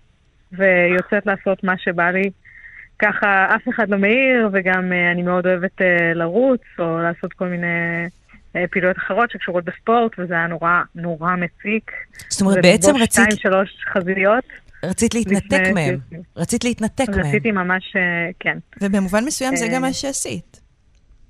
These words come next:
Speaker 1: אז זהו, כשבאתי, אה, למנתחת הפלסטית, שאצלה עשיתי את ההקטנה, אה, אמרתי לה, "הכי קטן שאפשר."
Speaker 2: Hmm.
Speaker 1: אה, המגבלה היחידה ש-,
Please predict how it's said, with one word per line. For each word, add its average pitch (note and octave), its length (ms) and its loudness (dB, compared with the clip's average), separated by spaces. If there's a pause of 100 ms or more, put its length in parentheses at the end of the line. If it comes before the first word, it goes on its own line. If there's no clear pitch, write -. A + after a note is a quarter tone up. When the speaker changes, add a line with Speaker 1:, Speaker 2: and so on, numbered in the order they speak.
(580)
Speaker 1:
אז G#3 260 2
זהו, E3+ 240 4
כשבאתי, G3 480 -2 (720)
אה, F3+ 60 -2 (840)
למנתחת E3 520 -6
הפלסטית, G3+ 480 -6
שאצלה E3 1120 -2
עשיתי G3 340 -10
את - 60 -10
ההקטנה, G3 400 -2 (880)
אה, F3 800 0
אמרתי G3+ 300 0
לה, A3+ 220 2
"הכי G3 220 -4
קטן G3 320 -2
שאפשר." D#3+ 500 -4 (600)
Speaker 2:
Hmm. E3 40 -2 (140)
Speaker 1:
אה, E3+ 640 -2
המגבלה F#3+ 540 0
היחידה A#3 560 0
ש-, - 160 -6